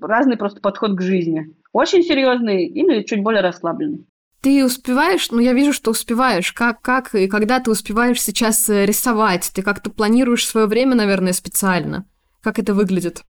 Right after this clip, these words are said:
Speaker 1: Да как, у меня ребенок в садик ходит, и в целом это дает какое-то время. Правда, беременность, она тоже отнимает много энергии, и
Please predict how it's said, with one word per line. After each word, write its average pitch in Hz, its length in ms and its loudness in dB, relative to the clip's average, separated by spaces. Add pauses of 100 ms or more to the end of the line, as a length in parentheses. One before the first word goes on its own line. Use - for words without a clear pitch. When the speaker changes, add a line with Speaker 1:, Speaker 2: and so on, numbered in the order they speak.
(460)
Speaker 1:
Да 202 180 0 (200)
как, - 220 -2
у 196 40 -2
меня 202 200 2
ребенок 294 340 2
в - 40 -12
садик 381 320 0
ходит, 208 420 0
и 202 160 0
в 202 100 -12
целом 247 320 -2
это 226 160 -6
дает 240 300 0
какое-то 196 340 -4
время. 233 420 -2 (280)
Правда, 226 440 2
беременность, 277 540 0
она 240 260 0
тоже 240 280 0
отнимает 214 500 -2 (180)
много 214 520 0
энергии, 233 680 2 (240)
и 220 460 2